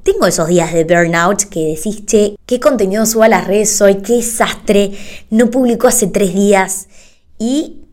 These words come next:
eh, semanas también que en un día subo,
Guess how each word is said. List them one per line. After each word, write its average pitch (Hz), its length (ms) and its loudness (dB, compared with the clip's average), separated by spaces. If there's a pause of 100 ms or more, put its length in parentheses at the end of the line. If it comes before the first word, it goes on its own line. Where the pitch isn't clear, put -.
(120)
eh, 170 580 0 (300)
semanas 214 460 0
también 226 380 0
que 165 320 0
en 180 120 -2
un 220 140 0
día 285 260 4
subo, 180 560 0